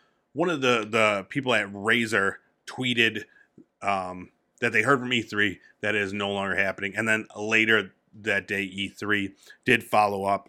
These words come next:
um, and they said this. "We will devote all our energy and resources to delivering a revitalized physical and digital E three experience next summer.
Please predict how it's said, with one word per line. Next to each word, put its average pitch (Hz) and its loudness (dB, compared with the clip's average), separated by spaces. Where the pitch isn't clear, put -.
um, 98 0
and 113 0
they 113 6
said 107 2
this. 95 -2
"We 120 0
will 131 6
devote 170 2
all 165 6
our 170 6
energy 127 6
and 117 0
resources 113 -4
to - -14
delivering 117 0
a 104 0
revitalized 151 -2
physical 175 4
and 110 -2
digital 127 2
E 123 0
three 123 2
experience 107 -6
next 117 -2
summer. 104 -2